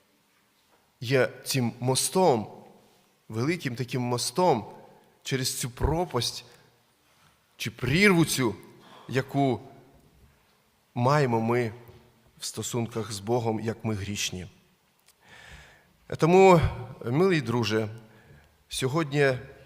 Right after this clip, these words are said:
є єдине місце на землі,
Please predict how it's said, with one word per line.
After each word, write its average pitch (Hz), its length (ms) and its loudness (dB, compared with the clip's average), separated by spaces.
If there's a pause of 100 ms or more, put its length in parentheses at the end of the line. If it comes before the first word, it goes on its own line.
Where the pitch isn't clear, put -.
(840)
є 127 180 -2
єдине 208 540 -4
місце 123 540 -6 (580)
на 123 180 -4
землі, 120 440 -4